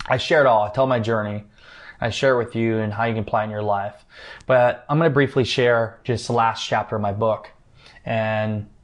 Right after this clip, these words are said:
I figured, heck, why not? You know, I don't like to wait for things, but summarize up last chapter. I talk about automation and how we're in a world where you need to learn automation. Automation is everything. And you look at Uber.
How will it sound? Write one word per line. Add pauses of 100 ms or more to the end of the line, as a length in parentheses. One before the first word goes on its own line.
(560)
I
figured,
heck,
why
not?
You
know, (180)
I
don't
like
to
wait
for
things,
but (760)
summarize
up (440)
last
chapter.
I
talk
about
automation
and
how (380)
we're
in
a
world
where
you
need
to
learn
automation.
Automation
is
everything. (640)
And
you
look
at
Uber.